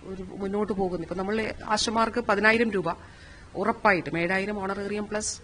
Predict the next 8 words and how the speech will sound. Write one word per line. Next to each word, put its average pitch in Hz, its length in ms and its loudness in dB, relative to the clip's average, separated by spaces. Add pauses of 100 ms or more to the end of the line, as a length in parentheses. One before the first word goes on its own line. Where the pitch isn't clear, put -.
ഫിക്സ്ഡ് - 300 -4
ഇൻസെന്റീവ്, 190 460 -2 (800)
അതില്, 208 420 2 (200)
ആ, - 120 -12 (120)
മൂവായിരം 202 420 4
രൂപ, 185 180 0 (880)
അതിൽ 214 180 2
ആയിരത്തി, 226 520 4